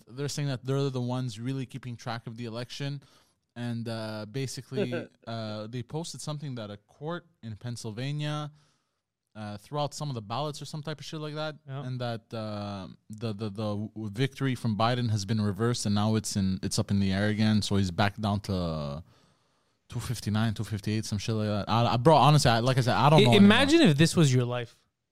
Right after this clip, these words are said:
Speaker 3: Like, imagine if, like, you're in the news or whatever, and this is all you hear about for a month, and this consumes you. How do you fucking not go crazy?
Speaker 1: What do you mean?
Speaker 2: Yeah.
Speaker 3: Like, imagine if this was every day. It's two fifty-three. No, it's two seven. It's two eighty-three. No, he won. No, he didn't.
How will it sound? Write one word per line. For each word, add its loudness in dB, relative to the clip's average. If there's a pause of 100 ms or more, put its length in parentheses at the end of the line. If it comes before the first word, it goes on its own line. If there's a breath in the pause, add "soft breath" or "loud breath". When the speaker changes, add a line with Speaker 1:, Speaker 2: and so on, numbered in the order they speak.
(500)
Speaker 3:
Like, 2
imagine 6
if, 0
like, 0
you're 2
in 2
the 2
news 2
or 0
whatever, 2
and 2
this 2
is 0
all 4
you -2
hear -2
about 0
for -2
a 0
month, 0
and -8
this -6
consumes 2
you. 2 (280 loud breath)
How -4
do 0
you 0
fucking -4
not -2
go -6
crazy? -8 (600)
Speaker 1:
What -2
do 0
you 2
mean? 0
Speaker 2:
Yeah. -14 (360)
Speaker 3:
Like, 2
imagine 4
if 0
this -2
was 0
every 2
day. 4
It's 0
two 2
fifty-three. 4
No, 6
it's 2
two -6
seven. 4
It's -4
two 0
eighty-three. 4
No, 4
he 2
won. 4
No, 6
he 2
didn't. 4